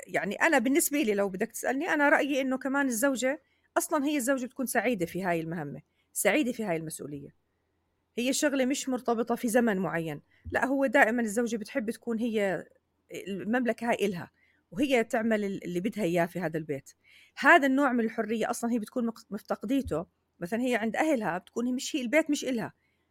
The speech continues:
مهما كانت مدللة ومهما كانت يعني، يعني عارفة إنه هي وجودها مهم جدا في هذا البيت،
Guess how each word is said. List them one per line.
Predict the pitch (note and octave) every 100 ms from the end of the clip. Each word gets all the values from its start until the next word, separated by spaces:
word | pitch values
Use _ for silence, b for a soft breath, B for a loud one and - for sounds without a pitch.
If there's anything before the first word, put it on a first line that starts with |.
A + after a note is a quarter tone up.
| -
مهما | C4+ F#4 F4
كانت | E4 D4 B3
مدللة | A3 B3+ A3 E3
ومهما | D#3 A3 A3+
كانت | A3+ A#3 A3+ A3+
يعني، | F#3 F3+ E3+ - - - _ -
يعني | D#3+ F3
عارفة | G3 - G3+
إنه | F#3+ G#3+
هي | G#3
وجودها | F#3 E3+ F#3 G#3 G3 E3 E3
مهم | E3 G#3
جدا | G3+ G3 -
في | -
هذا | F#3 F#3
البيت، | F3+ F3